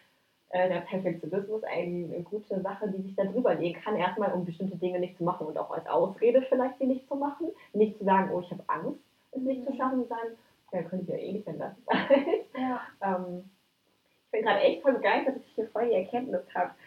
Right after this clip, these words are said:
Speaker 2: Das
Speaker 1: Voll
Speaker 2: ist
Speaker 1: egal,
Speaker 2: gut.
Speaker 1: ob ihr jetzt den Podcast hört
Speaker 2: Ja.
Speaker 1: oder nicht.
Speaker 2: <laughs>
Speaker 1: Mir hat es schon was gebracht.
Speaker 2: Ja. Gut, Willst du noch irgendwas? Oder wollen wir einfach vielleicht mit der Erkenntnis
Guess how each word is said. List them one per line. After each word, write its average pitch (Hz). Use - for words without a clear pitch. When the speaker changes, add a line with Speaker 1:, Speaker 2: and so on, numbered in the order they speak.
Speaker 2:
Das 262
Speaker 1:
Voll 262
Speaker 2:
ist 214
Speaker 1:
egal, 196
Speaker 2:
gut. -
Speaker 1:
ob -
ihr 202
jetzt -
den 190
Podcast -
hört 190
Speaker 2:
Ja. 269
Speaker 1:
oder 403
nicht. 214
Speaker 2:
<laughs> -
Speaker 1:
Mir 349
hat -
es 330
schon 240
was 240
gebracht. 277
Speaker 2:
Ja. 254
Gut, 269
Willst 226
du 262
noch 247
irgendwas? 240
Oder 233
wollen 254
wir -
einfach 233
vielleicht 254
mit 262
der 233
Erkenntnis 247